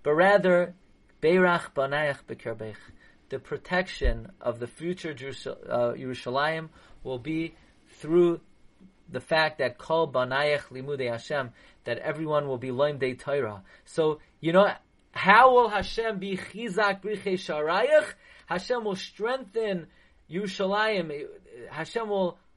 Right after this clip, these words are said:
uphold the security of Yerushalayim through Beirach Banayach Bekerbech.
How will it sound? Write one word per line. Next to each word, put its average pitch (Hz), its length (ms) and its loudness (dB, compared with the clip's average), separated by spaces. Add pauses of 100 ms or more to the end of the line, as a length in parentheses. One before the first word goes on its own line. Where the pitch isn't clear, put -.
(220)
uphold 202 500 2
the 185 80 -2
security 196 420 -2
of 190 80 -2
Yerushalayim 196 640 -2
through 226 440 -6
Beirach 202 540 2
Banayach 180 400 -4
Bekerbech. 117 460 -8